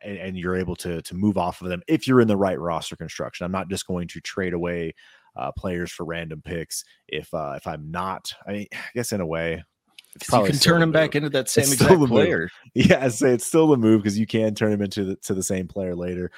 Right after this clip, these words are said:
Speaker 1: um, or you can use that capital, uh, and move, move up and down in the draft wi-,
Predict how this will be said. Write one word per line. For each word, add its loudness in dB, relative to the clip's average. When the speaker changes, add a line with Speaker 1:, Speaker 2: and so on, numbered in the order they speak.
Speaker 1:
um, -2
or 2
you 2
can -4
use -4
that -8
capital, -8
uh, -12
and -14
move, -8
move 6
up 6
and 0
down -6
in -10
the -14
draft -12
wi-, -10